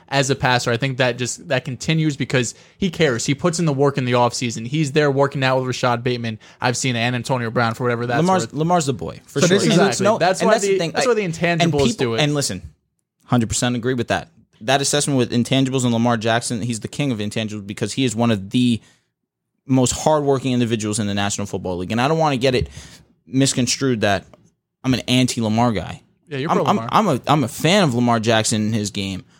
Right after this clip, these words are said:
Speaker 2: I just would rather Kyler Murray because I understand that in th-, this day and age, you need a quarterback that can sling the rock and be mobile as well. And Kyler Murray is definitely better at passing.
Speaker 3: Bonus name,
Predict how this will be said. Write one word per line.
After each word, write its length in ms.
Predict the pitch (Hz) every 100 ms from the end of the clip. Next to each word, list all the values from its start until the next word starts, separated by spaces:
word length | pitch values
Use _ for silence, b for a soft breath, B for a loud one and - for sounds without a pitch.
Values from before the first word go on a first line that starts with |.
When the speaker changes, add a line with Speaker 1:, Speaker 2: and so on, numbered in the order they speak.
| b -
Speaker 2:
I 120 | 147
just 260 | 147 139
would 180 | 113 117 90
rather 360 | 104 117 120 110
Kyler 260 | 117 113
Murray 320 | 107 117 - -
because 280 | 104 101
I 160 | 92 110
understand 480 | 113 104 - 117 113
that 220 | 101 - _
in 240 | 131 113 107 _ _ 98
th-, 160 | 120 -
this 400 | 143 165 - - _ _ 104
day 180 | 139
and 80 | 151
age, 280 | 135 120 - B B
you 100 | 123
need 180 | 151 156
a 40 | 151
quarterback 480 | - 131 123 123
that 140 | 113 110
can 240 | 113 92 -
sling 340 | - - 123 123
the 80 |
rock 280 | 113 107 101 -
and 200 | 160 143
be 100 | 139
mobile 320 | 131 127 117
as 100 | 104
well. 280 | 104 95 80
And 100 | 107
Kyler 320 | - 143 143 135
Murray 240 | 131 117
is 220 | - 110
definitely 600 | 101 123 120 113 104 101
better 300 | 92 98 92
at 120 | 90 85
passing. 420 | 69 - - - _
Speaker 3:
Bonus 500 | 135 151 170 165 -
name, 380 | 151 139 110